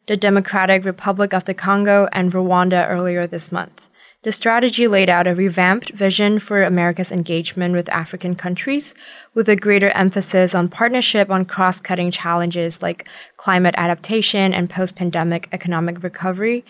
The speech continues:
as well as work on fostering open societies and delivering democratic and security dividends. After launching the strategy in South Africa,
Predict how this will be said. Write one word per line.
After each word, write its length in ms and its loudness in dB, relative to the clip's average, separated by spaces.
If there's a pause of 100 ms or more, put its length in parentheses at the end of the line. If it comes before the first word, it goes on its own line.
(320)
as 180 0
well 200 6
as 200 0
work 220 0
on 220 2
fostering 520 0
open 240 0
societies 840 0 (360)
and 220 2
delivering 560 2
democratic 600 0
and 120 0
security 800 -4 (100)
dividends. 680 -6 (480)
After 260 0
launching 380 4
the 80 0
strategy 520 0
in 120 2
South 260 -2
Africa, 640 0